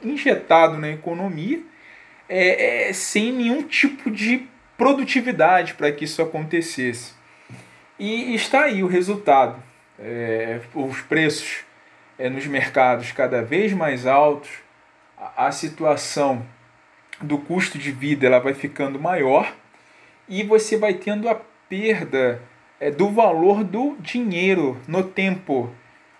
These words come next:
É, é, é isso que a inflação representa, é esse ponto aqui que eu queria destacar pra conversar com vocês, porque muito se fala em inflação,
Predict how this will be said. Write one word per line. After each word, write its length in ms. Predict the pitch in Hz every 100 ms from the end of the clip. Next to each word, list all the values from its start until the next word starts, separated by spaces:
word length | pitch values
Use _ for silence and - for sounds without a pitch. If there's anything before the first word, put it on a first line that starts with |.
| _
É, 80 | 135
é, 680 | 135 135 - - - 214 208
é 40 | 196
isso 400 | 202 330 - 190
que 120 | 160
a 40 |
inflação 600 | 156 156 156 139 - 139
representa, 720 | 131 127 135 123 120 117 117 135
é 40 |
esse 240 | 165 -
ponto 480 | 160 - 160 180 175
aqui 260 | 143 143 160
que 100 | 160
eu 80 | 156
queria 520 | 143 131 143 131 127
destacar 800 | 127 - - 113 113 143 139 - - _ _ _ _ -
pra 140 | 123
conversar 540 | - 131 123 117 127 117
com 140 | 127
vocês, 600 | 120 110 - 156 160 127
porque 440 | - 143 143 - 165
muito 480 | 156 202 359 -
se 160 | 214 -
fala 460 | 160 - 156 147 147
em 100 | 156
inflação, 760 | 151 170 165 - 151 165 190